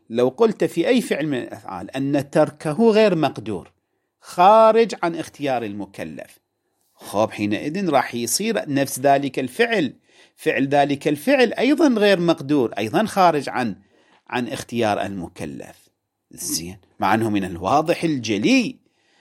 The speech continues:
أن هذا الفعل مقدور، ما حد يقول هذا الفعل غير مقدور والإنسان مجبر عليه. زين،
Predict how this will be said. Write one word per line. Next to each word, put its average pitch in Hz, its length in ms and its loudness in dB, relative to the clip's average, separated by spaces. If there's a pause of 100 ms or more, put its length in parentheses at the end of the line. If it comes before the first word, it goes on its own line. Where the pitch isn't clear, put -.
(200)
أن 117 160 -4
هذا 113 240 0
الفعل 104 400 -2
مقدور، 104 520 -4 (320)
ما 120 80 0
حد 226 200 0
يقول 208 220 2
هذا 160 200 0
الفعل 127 360 -4
غير 127 180 0
مقدور 120 400 -4
والإنسان 110 420 -4
مجبر 101 320 -6
عليه. 78 440 -8 (1040)
زين، 87 440 -8